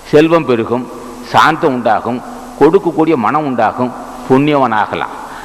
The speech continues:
சிந்தையை, சிந்-, நல்ல சிந்தனை இல்லாமல் ஒருவன் புண்ணியவனாக முடியாது. சரி, நல்ல சிந்தனை வேண்டும், புண்ணியவான்களாகிய ஞானிகளை பூஜை செய்ய வேண்டும்.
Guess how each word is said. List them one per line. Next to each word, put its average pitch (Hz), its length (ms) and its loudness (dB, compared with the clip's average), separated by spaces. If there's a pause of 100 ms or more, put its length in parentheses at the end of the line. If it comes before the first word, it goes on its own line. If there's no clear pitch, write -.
சிந்தையை, 185 600 0
சிந்-, 139 220 0
நல்ல 180 300 0
சிந்தனை 165 440 0
இல்லாமல் 131 440 0 (180)
ஒருவன் 131 380 -2
புண்ணியவனாக 139 540 -2
முடியாது. 107 360 -4 (320)
சரி, 180 200 2
நல்ல 170 340 0
சிந்தனை 165 400 -4
வேண்டும், 143 400 0 (440)
புண்ணியவான்களாகிய 151 880 0
ஞானிகளை 156 540 -2
பூஜை 135 220 -2
செய்ய 120 220 -2
வேண்டும். 78 260 -8